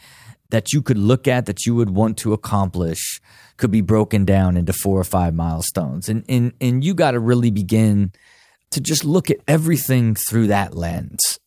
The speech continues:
you know, and, and, e-, and, and for me, you know, I would like to create a billion dollar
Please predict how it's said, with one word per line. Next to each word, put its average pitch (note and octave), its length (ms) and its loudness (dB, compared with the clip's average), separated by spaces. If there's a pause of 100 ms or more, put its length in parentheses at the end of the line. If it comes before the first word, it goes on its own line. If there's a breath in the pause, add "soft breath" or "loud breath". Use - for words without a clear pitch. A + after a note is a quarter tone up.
(100)
you A2+ 160 2
know, G#2+ 280 4
and, G2 340 0
and, G#2+ 280 0
e-, - 540 -4
and, D3 240 2
and D3 240 0
for - 180 -2
me, E3 440 0 (1200 soft breath)
you D3+ 120 -2
know, B2+ 260 2
I C#3+ 160 2
would D#3+ 240 0
like A#2 420 2 (520 soft breath)
to - 140 -2
create G2+ 680 2
a G#2 160 2
billion A#2 640 0
dollar E2+ 580 0